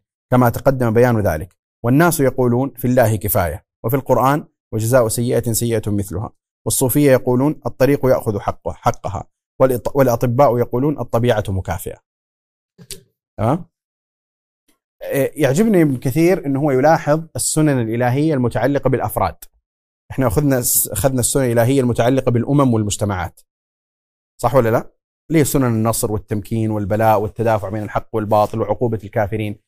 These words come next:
في، قلنا إحنا في السلسلة إنه يمكن ناخذ السنن المتعلقة بالأفراد وما أخذناها. هذه السنن المتعلقة بالأفراد هي باب مهم ومن مصادره التاريخ. آه، ابن كثير من الناس اللي لاحظوا السنن الفردية. الحدث مو مهم جدا،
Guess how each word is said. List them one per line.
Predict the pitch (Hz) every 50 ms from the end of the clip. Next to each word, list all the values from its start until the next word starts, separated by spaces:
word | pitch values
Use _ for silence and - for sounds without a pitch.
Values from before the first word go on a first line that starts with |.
| _ _ _ _ _ _ _ _ _ -
في، | - - -
قلنا | 135 - - 131 147 165 202 185 151
إحنا | 131 - 135
في | 117 -
السلسلة | - - 151 147 - 156 135 131
إنه | 139
يمكن | 151 156 - 147 131
ناخذ | 139 135 - 135
السنن | 120 - - - 147 139
المتعلقة | 131 123 120 110 - 117 131 123 - -
بالأفراد | 113 110 85 95 - 127 143 147
وما | 139 135 139 131
أخذناها. | 98 101 117 101 104 - - - 90 - _ _ _ _ _ _ _ _ _ _ _ _ _ -
هذه | 143 165 208 190
السنن | 156 - - 185 180 160
المتعلقة | 143 143 127 - 127 147 160 147 - 135
بالأفراد | 127 110 95 - - 147 151 156 151 -
هي | - 160 147 135 -
باب | 131 147 151 143 131
مهم | 120 110 101 107 95 85 - _ _ _ _ -
ومن | 143 185 196
مصادره | 185 165 - 165 147 151 160 127 110
التاريخ. | 95 - - 90 85 80 80 - - _ _ _ _ _ _ _ _ _ - - - - -
آه، | - 120 113 - - -
ابن | 147 165 175
كثير | - - - 196 226 220
من | 202 175
الناس | 147 143 143 143 139 -
اللي | 135 120
لاحظوا | 127 - - - 120
السنن | 107 - 131 113
الفردية. | 98 - 101 101 - - - - - -
الحدث | - - - 220 233 240 -
مو | 240 247 233
مهم | 170 127 131 120 110
جدا، | 95 104 95 98 - 202